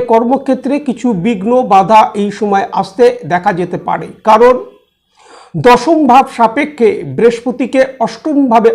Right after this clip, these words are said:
অবস্থান করতে দেখা যাবে পয়লা মে থেকে। বৃহস্পতির সবে সবে রাশি পরিবর্তন হতে দেখা যাবে, যার কারণে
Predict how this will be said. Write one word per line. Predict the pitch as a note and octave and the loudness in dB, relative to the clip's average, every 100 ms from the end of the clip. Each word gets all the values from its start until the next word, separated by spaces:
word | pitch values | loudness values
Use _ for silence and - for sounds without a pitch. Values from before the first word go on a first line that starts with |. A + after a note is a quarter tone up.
| G#3 | 0
অবস্থান | F#3+ B3 - A3 | -4 -4 -2 -2
করতে | A3 G#3+ G3+ G3+ G3+ E3+ | -2 -4 0 0 0 -2
দেখা | E3+ F3+ G#3+ | -2 0 2
যাবে | G#3 G#3 B3 B3 - - | 0 2 0 0 -10 -6
পয়লা | G3 G#3 G3 | -4 -2 -2
মে | F3+ F#3+ F#3+ | -2 -4 -4
থেকে। | F#3 E3 - - _ _ _ _ D#3+ | -10 -12 -14 -20 _ _ _ _ -4
বৃহস্পতির | D3+ C#4 - D4+ D#4+ D#4 - | 0 0 -2 -4 -4 -4 -2
সবে | A3+ F3+ | -2 0
সবে | C4 A#3+ | 0 2
রাশি | G#3+ - D4 D4 | 2 0 -4 -2
পরিবর্তন | A#3+ A3 A3+ A3+ C#4 A#3 | -2 0 0 0 -4 -4
হতে | G#3+ A3 | -2 -2
দেখা | F#3 - G#3+ | 0 0 0
যাবে, | A3+ A3 | 0 -2
যার | B3+ G#3 F#3+ G#3 | -2 -2 2 2
কারণে | A3 A#3 | 4 2